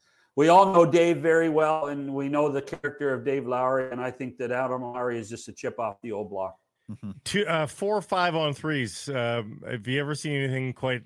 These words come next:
Speaker 3: like that? I mean, uh, we've got indelible memories of Sammy Salo in the playoffs for the Vancouver Canucks against the Sharks, but even that wasn't four or five on threes.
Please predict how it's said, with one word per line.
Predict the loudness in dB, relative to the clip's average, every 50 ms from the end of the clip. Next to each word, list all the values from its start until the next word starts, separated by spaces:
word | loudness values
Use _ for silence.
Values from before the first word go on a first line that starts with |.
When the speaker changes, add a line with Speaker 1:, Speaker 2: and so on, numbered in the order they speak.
| _ _
Speaker 3:
like | -6 -4 -4 -4 -4 -6
that? | -6 -6 -6 -8
I | -8
mean, | -6 -6 -6 -6
uh, | -6 -6 -6 -8 -6 -8
we've | -8 -6 -6 -4 -2 -2 -2 0
got | 0 0 0
indelible | 0 0 0 0 -2 -2 -2 -2 -2
memories | -2 -2 -2 -2 -2 -2 -4
of | -6 -6
Sammy | -4 -2 0 0 0 -2 -4
Salo | -4 -2 -2 -2 0 0 -2 -2 -2
in | -4
the | -6
playoffs | -6 -4 -2 -2 0 0 0 -2 -2 -6 -8
for | -10 -8
the | -6 -4 -4 -4
Vancouver | -4 -4 -6 -6 -6 -6 -6 -6 -6
Canucks | -4 -4 -4 -4 -4 -6 -8
against | -6 -6 -6 -6 -6 -6
the | -8 -6
Sharks, | -4 -4 -4 -4 -4 -6
but | -8 -8 -6 -4
even | -6 -4 -2 -2
that | -2 -2 -2
wasn't | -4 -4 -6 -6 -8
four | -8 -8 -6 -4 -4 -4
or | -4
five | -4 -6 -4 -4 -4 -4 -2
on | -4 -4 -4
threes. | -4 -4 -4 -4 -4 -6 -10 -16